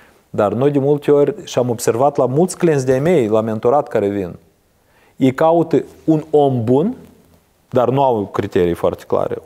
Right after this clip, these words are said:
Om bun în ce? Om bun nu este profesia. Adică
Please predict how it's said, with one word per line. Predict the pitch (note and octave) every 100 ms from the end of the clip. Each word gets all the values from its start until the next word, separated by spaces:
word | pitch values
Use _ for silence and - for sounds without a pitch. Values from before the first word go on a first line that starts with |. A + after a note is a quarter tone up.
| - -
Om | A#2 A2+ A2
bun | A#2+ D3 D3
în | - A#2
ce? | A2 - B2+ F2 -
Om | - B2+
bun | C3 E3
nu | F#3
este | F#3
profesia. | - D3 - F#3+ - - - _ _ _ _ _ _ _ _ _ _ _
Adică | G#2+ A2 A2 A2+ F#2